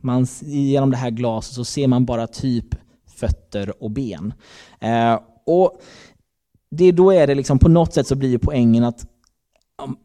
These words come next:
okej, de här, de är mer än fötter och ben,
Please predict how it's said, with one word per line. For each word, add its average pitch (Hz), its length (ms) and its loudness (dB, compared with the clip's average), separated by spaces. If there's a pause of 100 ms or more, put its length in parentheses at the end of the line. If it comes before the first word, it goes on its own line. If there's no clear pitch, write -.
(140)
okej, 139 280 -2
de 131 140 4
här, 147 180 0
de 151 180 2
är 165 200 2
mer 170 540 4
än 120 240 2
fötter 113 380 -4
och 110 60 -2
ben, 107 340 -6